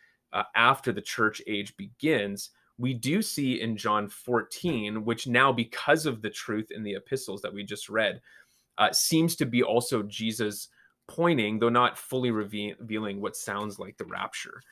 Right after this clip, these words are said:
Uh, in John fourteen, one to three, where Jesus says, "Let not your hearts be troubled. Believe in God, believe also in me.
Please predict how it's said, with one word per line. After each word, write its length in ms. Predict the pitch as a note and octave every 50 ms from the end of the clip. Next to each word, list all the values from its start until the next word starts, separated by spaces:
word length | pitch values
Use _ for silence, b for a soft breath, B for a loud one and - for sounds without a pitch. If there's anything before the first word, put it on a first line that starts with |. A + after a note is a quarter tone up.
| b b b b b -
Uh, 80 | G#2+
in 140 | F#2+ A2+ A#2
John 240 | A2+ B2+ A#2 A2+ A2+
fourteen, 640 | A2 - - A2+ A2 A2 - - A#2+ G#2+ G#2+ G#2 G#2 -
one 240 | - G#2+ G#2+ G#2 G#2
to 80 | G2 -
three, 540 | - - - - F#3 F3 B2+ A2+ A2+ A#2+ - _ - - _ _ _ _ _ _ _ _ _ _ _ _ _ - - -
where 380 | C#3+ B2 A#2+ A#2+ A#2 A#2 A2+ -
Jesus 360 | B2 A#2+ B2+ B2 C3+ B2+ -
says, 240 | - B2+ A#2 A#2 -
"Let 160 | A#2+ A#2 A#2
not 180 | B2 C3+ C#3 -
your 120 | C#3 B2
hearts 260 | - C3 B2 B2 -
be 120 | - A#2 G#2+
troubled. 440 | - - D3 C#3+ B2 G#2+ G#2+ G#2
Believe 360 | G2 A2 A2 A#2 B2 C3 C3 D3 G2 - -
in 160 | A2+ A#2+ A#2
God, 280 | - G#2 G2+ G#2 G#2 G2
believe 240 | G#2+ A2+ A#2 A2+
also 320 | A#2 A2+ A2+ - - A#2 A2
in 120 | G#2+ A2
me. 280 | A#2+ A#2+ G2+ G2+ -